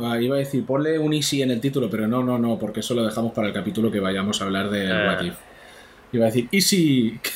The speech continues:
Speaker 1: qué pasaría si este podcast fuera bueno? ¿Qué, qué pasaría si supiéramos de lo que hablamos?".
Speaker 2: A ver, eh, capítulo ciento dieciséis.
Speaker 1: Sí.
Speaker 2: Novedades a Cholo.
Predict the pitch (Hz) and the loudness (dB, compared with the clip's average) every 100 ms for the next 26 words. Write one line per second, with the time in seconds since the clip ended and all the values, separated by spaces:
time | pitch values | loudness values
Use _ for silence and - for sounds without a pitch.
0 | - 175 180 175 143 127 - 127 117 120 | -2 0 2 2 4 2 2 2 2 0
1 | - 131 123 120 107 - 104 95 107 165 | 0 0 2 0 0 2 0 2 0 -2
2 | - - - - - - - - - - | -4 -16 -20 -18 -20 -20 -20 -20 -10 -4
3 | - - - - - - 151 143 143 190 | -4 -6 -20 -20 -18 -2 -2 0 0 2
4 | 139 139 127 131 120 131 127 113 107 104 | 2 2 0 0 0 2 2 2 2 2
5 | 98 95 113 202 254 - - - - - | 0 0 2 2 -2 -10 -18 -20 -20 -20
6 | - - 110 110 92 - - - 104 98 | -14 -4 0 2 0 -2 -18 -4 0 2
7 | 98 95 95 98 - 104 123 151 147 - | 2 2 2 0 -2 -4 -2 -2 -2 -2
8 | 117 117 107 104 87 87 87 - - - | -4 -2 -2 -4 -4 -6 -6 -16 -10 0
9 | 117 98 - - - - - - - - | 2 2 -4 -18 -20 -20 -20 -20 -20 -18
10 | - 117 113 107 101 101 120 143 135 107 | -8 -2 2 4 4 4 4 2 -2 -4
11 | - | -6